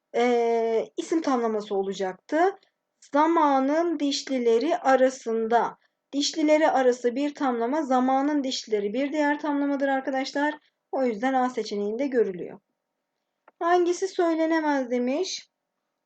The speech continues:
Birinci cümlede sıfat tamlamasında tamlananın birden çok tamlayanı vardır. Üretken bir düşünce. Üretken ve bir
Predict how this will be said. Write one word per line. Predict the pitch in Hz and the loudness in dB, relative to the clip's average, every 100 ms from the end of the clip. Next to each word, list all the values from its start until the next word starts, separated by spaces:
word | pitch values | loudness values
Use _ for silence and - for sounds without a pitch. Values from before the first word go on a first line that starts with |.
| _ _ _ _ _ _ _ _ _ _ - | _ _ _ _ _ _ _ _ _ _ -4
Birinci | 330 349 349 | 0 0 0
cümlede | 339 330 320 330 | -2 0 0 -2
sıfat | 320 330 339 320 | -8 -4 -2 -2
tamlamasında | 311 294 285 277 254 - 254 262 320 | -2 0 0 -2 -6 -6 -4 0 -2
tamlananın | 311 302 285 277 269 277 311 | -2 -2 0 0 0 -2 -2
birden | 285 254 285 277 | -4 -2 -2 -2
çok | 294 285 | -4 -6
tamlayanı | - 285 269 262 262 247 | -4 -4 -2 -2 -2 -2
vardır. | 226 208 196 240 302 311 _ _ _ _ _ - | -2 -2 0 0 0 -4 _ _ _ _ _ -8
Üretken | 262 294 320 320 - - 330 330 349 359 381 _ _ _ | -4 -2 -2 -6 -10 0 4 6 4 2 -4 _ _ _
bir | 269 277 285 311 320 349 - | -4 0 2 0 -2 -6 -6
düşünce. | 262 - 254 240 202 185 139 _ _ - | -6 -4 -4 -2 -2 -2 -4 _ _ -6
Üretken | 269 294 302 - 311 285 | 0 0 -2 0 0 2
ve | 254 214 | 0 0
bir | 269 359 | -2 -2